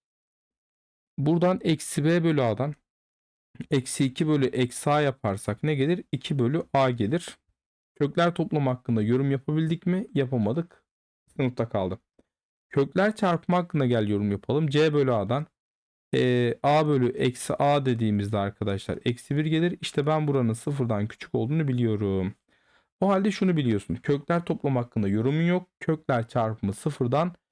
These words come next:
küçük geldi. Köklerim zaten x bir ve x iki idi. Şöyle diyeceğiz.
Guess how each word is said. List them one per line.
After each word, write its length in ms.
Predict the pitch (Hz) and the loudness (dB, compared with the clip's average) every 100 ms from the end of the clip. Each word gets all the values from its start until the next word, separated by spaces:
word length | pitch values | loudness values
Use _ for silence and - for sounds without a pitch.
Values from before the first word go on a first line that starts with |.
| _ _ - | _ _ -8
küçük 340 | 143 170 - | -6 -6 -2
geldi. 380 | 147 117 101 95 | 2 4 2 -2
Köklerim 500 | - 165 - 175 175 | -2 -2 0 0 2
zaten 440 | 156 135 175 190 - _ _ _ | 2 2 0 -2 -4 _ _ _
x 240 | 151 - - | -4 -2 -2
bir 200 | 156 143 | 0 2
ve 80 | 120 | 0
x 200 | 117 135 | -2 -4
iki 220 | 120 165 | -2 0
idi. 200 | 165 180 | 0 -2
Şöyle 380 | - 180 143 117 | 0 2 2 0
diyeceğiz. 500 | 101 135 170 - | 0 0 -2 -8